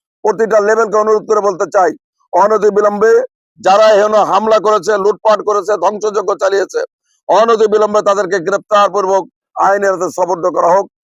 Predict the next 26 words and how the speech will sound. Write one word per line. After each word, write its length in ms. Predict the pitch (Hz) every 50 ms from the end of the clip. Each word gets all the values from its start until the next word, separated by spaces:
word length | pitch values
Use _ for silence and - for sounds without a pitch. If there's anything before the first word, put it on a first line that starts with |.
| _ _ -
এবং 240 | - 180 190 190 196
উপযুক্তভাবে 840 | 214 226 240 247 208 269 269 196 - 269 262 240 214 196 180 170 - - _ _ _ -
বিচারের 380 | 156 185 202 214 190 185 180 175
আওতায় 400 | 165 165 165 - 175 170 160 151
আনা 120 | 147 143
হোক। 240 | 139 131 - - - _ _ _ _ _
না 200 | - 170 190 185
হলে 260 | 190 202 208 226 240 254 - _ _ _ _ _
আইন 480 | - - 165 196 214 226 226 196 160 - - _ _ _ _ _ _ -
আজকে 320 | - 190 190 - - 226
তারা 300 | - - 220 226 247 247
যেভাবে 300 | 220 233 226 226 226 226
নিজের 260 | 220 220 196 214 214
হাতে 160 | 202 202 185 196 151
তুলে 180 | 196 196 220 220
নিচ্ছে, 380 | 220 208 - - 220 247 247 - _ _ _ _ _ -
এরাও 260 | - 190 220 254 247
বাধ্য 280 | 226 226 214 185 170 214
হবে 260 | 208 196 185 185 180 - - _ _ _ -
নিজের 300 | 151 185 - 202 208 196
হাতে 160 | 180 175 175
আইন 240 | 170 160 165 160 139
তুলে 200 | 160 165 156 156
নেওয়ার 260 | 151 151 143 143 131
জন্য। 280 | 139 135 - - 113 113 - _ _ _ _ _ _ _ _ - -
সুতরাং 500 | 170 180 - 214 214 220 226 240 233